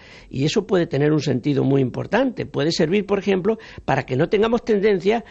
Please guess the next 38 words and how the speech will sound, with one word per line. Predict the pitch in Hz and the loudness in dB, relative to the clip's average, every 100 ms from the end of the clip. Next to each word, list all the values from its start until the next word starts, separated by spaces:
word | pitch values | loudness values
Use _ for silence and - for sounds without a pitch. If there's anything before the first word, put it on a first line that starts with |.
| - - | -20 -4
a | 143 | -2
hacer | 139 180 226 | 0 2 2
aquello | 175 202 240 | 2 0 2
con | 226 | 0
lo | 156 | -2
que | 135 | -4
estamos | - 143 160 | -2 0 0
soñando, | 151 147 285 254 131 | 0 2 2 2 0
¿no? | 143 247 - - | 0 0 -4 -10
Tú | 135 | -4
imagínate | 131 160 208 180 | -2 0 0 0
que | - | -4
estás | - 143 | -2 0
soñando, | - 208 208 233 | 2 2 2 -2
que | 127 | -2
saltas | - 202 - 208 | 0 0 0 -4
y | 139 | 0
saltas | 151 139 151 | -2 0 0
de | 135 | 0
la | 127 | -2
cama, | - 269 294 151 | 2 2 2 2
¿no? | 143 233 226 - - - | 2 0 0 -4 -6 0
Y | 151 | 2
te | 175 | 2
haces | 170 190 165 | 2 2 4
daño. | 196 | 2
Pero | - 143 | 2 2
no, | 165 220 - - - | 4 4 0 -12 0
no | 175 240 | 2 4
pasa | 262 247 269 | 2 2 0
porque | 214 156 165 143 - - - | -2 0 0 0 -4 -14 0
el, | 165 156 151 - 156 | 2 4 0 -2 -2
cuando | 147 147 | 2 2
estamos | 147 196 226 | 2 0 2
soñando | 247 208 175 165 202 - - | 2 2 2 2 0 -2 -8
hay | - 196 233 | 0 2 4
un | 226 | 4
mecanismo | 202 175 160 214 220 240 254 | 4 2 2 0 2 0 0